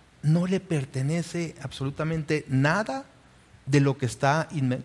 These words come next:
administrando, solamente lo está haciendo para su patrón. Así que por un lado el ministro cristiano es un siervo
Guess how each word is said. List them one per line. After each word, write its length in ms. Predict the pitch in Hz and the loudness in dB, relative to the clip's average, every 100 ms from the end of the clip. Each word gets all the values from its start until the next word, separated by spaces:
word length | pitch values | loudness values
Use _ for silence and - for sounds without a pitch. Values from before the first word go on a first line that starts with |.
| - | -4
administrando, 720 | 123 123 117 - 139 147 127 | -2 0 -2 -2 -2 0 -2
solamente 800 | - 143 139 139 139 147 156 143 - - _ _ _ _ - - _ _ _ _ _ - | -4 -2 0 0 -2 -4 -6 -6 -14 -20 _ _ _ _ -20 -20 _ _ _ _ _ -10
lo 180 | 127 113 | -2 -2
está 180 | 107 117 | -2 -6
haciendo 380 | 113 127 127 127 | -4 -2 -2 -4
para 680 | - 135 147 170 127 131 - - _ - - - - | -6 -2 -2 -2 -4 -6 -12 -20 _ -20 -20 -20 -12
su 180 | 139 | -6
patrón. 440 | 120 120 - 165 196 - - _ _ - _ _ _ _ _ _ _ | -4 -4 -4 -6 -8 -16 -20 _ _ -20 _ _ _ _ _ _ _
Así 220 | 131 180 | 0 4
que 120 | 180 185 | 6 8
por 200 | 175 175 | 8 8
un 160 | 190 | 12
lado 320 | 180 190 208 | 12 12 12
el 60 | 190 | 8
ministro 460 | 165 156 175 185 185 | 8 8 8 6 6
cristiano 560 | 165 - 165 165 185 | 4 6 10 12 12
es 120 | 180 180 | 6 4
un 120 | 170 | 2
siervo 760 | - 175 202 196 160 160 165 | 4 6 8 8 6 6 4